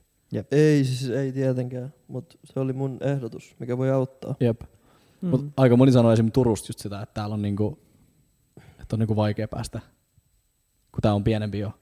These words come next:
Speaker 3: Niinku
Speaker 1: Mm.
Speaker 3: täällä ei oo niin paljon maahanmuuttajia, niinku Turku maa-, maana.
Speaker 1: Kaupunkiin muuttajia.
Speaker 3: Niin, kaupunkiin muuttajia.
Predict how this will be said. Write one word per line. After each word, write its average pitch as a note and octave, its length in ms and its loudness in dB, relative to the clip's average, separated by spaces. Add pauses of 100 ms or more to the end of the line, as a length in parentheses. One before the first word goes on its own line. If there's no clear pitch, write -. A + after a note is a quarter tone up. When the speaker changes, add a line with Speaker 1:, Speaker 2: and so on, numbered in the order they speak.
(280)
Speaker 3:
Niinku C3+ 160 -4
Speaker 1:
Mm. D#3 40 2
Speaker 3:
täällä D#3+ 200 4
ei G#2+ 80 6
oo A2+ 60 6
niin A2+ 180 4
paljon G2+ 320 0 (640)
maahanmuuttajia, G2+ 680 0 (260)
niinku A2 300 -4 (300)
Turku G#2+ 320 -2
maa-, G2+ 360 -4 (440)
maana. G2+ 300 -2
Speaker 1:
Kaupunkiin B2 480 4
muuttajia. A2+ 380 0
Speaker 3:
Niin, A#2+ 100 -2
kaupunkiin A2 480 2
muuttajia. G#2+ 440 -2